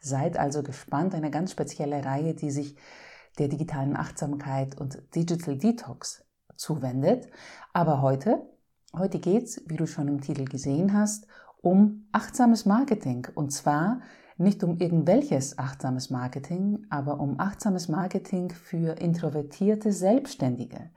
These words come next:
Ich habe sechs Tipps mitgebracht, die meiner Meinung nach leisen, stillen Unternehmern helfen kann, in ihrem Business erfolgreich zu sein. Bevor wir aber mit der Folge starten, möchte ich introvertierte, extrovertierte und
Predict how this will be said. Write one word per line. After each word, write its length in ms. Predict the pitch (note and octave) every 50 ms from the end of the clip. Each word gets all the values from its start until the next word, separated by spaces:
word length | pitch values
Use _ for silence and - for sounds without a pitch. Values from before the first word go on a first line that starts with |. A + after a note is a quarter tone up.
| - _
Ich 180 | - - - -
habe 220 | E3 D#3 E3+ - -
sechs 420 | - D#3 - G3+ A3+ A3 - -
Tipps 300 | - - C#4+ C#4+ - -
mitgebracht, 800 | F#3 D#3 D#3+ - D#3+ C3+ - C#3 C#3+ - G3 - - - - _ -
die 260 | - D3+ D3 D3+ D3 C#3+
meiner 300 | C#3+ D#3+ E3+ F3 F3+ E3
Meinung 420 | E3+ D#3+ C#3+ D#3 F3+ F#3 F#3 F3
nach 340 | F3 E3+ E3 D#3+ - - -
leisen, 640 | C#3+ C3 C3+ C3 C#3 D#3 E3 E3 G3+ A3 A#3 A#3 A#3
stillen 720 | - - - - - D#3+ D#3+ F3+ G3 G#3 A3 A3+ A3+ A#3 -
Unternehmern 720 | - D#3 - - D#3 C#3+ C#3+ D3 D#3 D#3+ E3+ F3+ F3+ F#3 - - _
helfen 400 | - - F#3 G#3+ A3 - - E3
kann, 420 | E3+ - C3+ C3+ D3 G3 C4 B3 - - - - - - - - - - - - _ _ _ _ -
in 140 | G3 A3 A#3+
ihrem 260 | - A3+ G#3 G3 F3+
Business 560 | E3+ F3 E3+ E3+ E3 E3 D#3+ D#3+ - - - -
erfolgreich 840 | E3 D3 C#3+ - - F#3+ B3+ D4 D4 - - C#3 C3 B2+ - - -
zu 140 | - C#3+
sein. 560 | B2+ B2+ C#3 C3+ C3+ C#3+ F#3 B3+ B3+ - - - _ _ _ _ _ _ - - - - - -
Bevor 340 | - E3+ E3+ - C4 D#4 D4+
wir 160 | D#4 D4 -
aber 180 | - E3 E3+ E3+
mit 140 | E3+ E3 E3
der 100 | E3 D#3
Folge 280 | - - F3 F3 E3
starten, 720 | E3 - - C3 A#2+ A#2+ B2+ - E3 F3 G#3+ A#3 - - - _ _ _
möchte 460 | - F3 E3+ F#3+ B3+ C#4 - - - A3
ich 560 | G#3 - - F#3+ B3+ D#4 D4 - - - -
introvertierte, 760 | F3+ F3+ - F#3 F3 F3 F3 E3+ - A#3 B3 B3 A#3+ - -
extrovertierte 920 | G#3 G#3 - - - G3+ F#3 F#3+ F#3 F#3+ - G3+ G3 G#3 G#3 G#3 G#3+ -
und 260 | - E3+ E3+ E3+ E3+